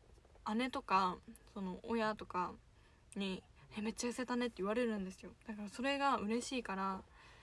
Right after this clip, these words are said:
でも嬉しいけど、なんか痩せてるんだなって実感しちゃって、あ、じゃあ、まあ、ちょっと食べてもいいかなって思っちゃうのが良くないですよね。これリバウンドの、なんていうの？鉄則っていうか。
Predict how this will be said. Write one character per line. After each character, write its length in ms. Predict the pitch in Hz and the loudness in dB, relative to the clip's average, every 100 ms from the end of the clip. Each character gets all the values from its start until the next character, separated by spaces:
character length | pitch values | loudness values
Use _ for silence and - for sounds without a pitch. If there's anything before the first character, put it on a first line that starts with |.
| - - | -4 4
で 80 | |
も 120 | 254 233 | 8 8
嬉 220 | 269 - | 6 4
し 60 | |
い 120 | 349 254 | 4 6
け 120 | 233 | 6
ど、 180 | 220 214 | 6 6
な 100 | 220 | 2
ん 40 | |
か 80 | 208 | 0
痩 120 | 220 | -2
せ 120 | 285 | 0
て 160 | - 330 | 4 6
る 80 | 339 | 6
ん 60 | |
だ 100 | 233 | 4
な 140 | 202 208 | 2 -2
っ 20 | |
て 220 | - - - - | -6 -12 -12 -8
実 220 | 214 196 | -6 -4
感 240 | - 262 254 | 2 2 2
し 60 | |
ち 100 | - | -2
ゃ 40 | 254 | -4
っ 20 | |
て、 400 | - - 220 - - - - - - | -2 2 4 2 -10 -16 -16 -2 10
あ、 180 | 311 311 | 10 12
じ 100 | 311 | 10
ゃ 180 | 277 | 8
あ、 60 | 233 - | 6 0
ま 100 | 254 | -4
あ、 40 | 254 | 0
ち 100 | 302 | 0
ょ 40 | |
っ 40 | 262 | 0
と 80 | |
食 140 | 247 254 | 0 0
べ 80 | 233 | 2
て 80 | |
も 60 | 214 | 4
い 80 | 226 | 4
い 20 | |
か 80 | - | 6
な 140 | 214 | 8
っ 20 | 226 | 12
て 120 | 277 | 12
思 180 | 294 320 | 12 12
っ 60 | |
ち 100 | - | 12
ゃ 80 | 269 | 8
う 40 | |
の 140 | 254 233 | 8 8
が 320 | 247 254 214 | 10 10 10
良 160 | 208 240 | 6 2
く 120 | 262 | 6
な 160 | 254 233 | 8 8
い 60 | |
で 80 | 214 | 6
す 140 | - 196 | 0 -2
よ 100 | 190 | 2
ね。 260 | 214 208 - - - - | 2 2 -4 -14 -14 0
こ 80 | 269 | 4
れ 80 | 254 | 6
リ 160 | 254 | 6
バ 280 | 254 277 277 | 8 8 6
ウ 40 | |
ン 40 | 269 | 4
ド 100 | 277 | 2
の、 360 | 269 269 254 - - - - - - - - - - - - - | 4 4 4 0 -18 -20 -20 -20 -20 -20 -20 -20 -20 -20 -20 -4
な 140 | 240 | -2
ん 60 | 226 | -2
て 80 | 196 | -4
い 40 | |
う 40 | - | -6
の？ 140 | - - 240 - - - - | -10 -14 -18 -20 -20 -20 -8
鉄 180 | - 220 | -4 -4
則 300 | - 226 233 | -2 -2 -2
っ 20 | |
て 160 | 226 226 | -2 0
い 60 | |
う 60 | 214 | 0
か。 160 | - | -2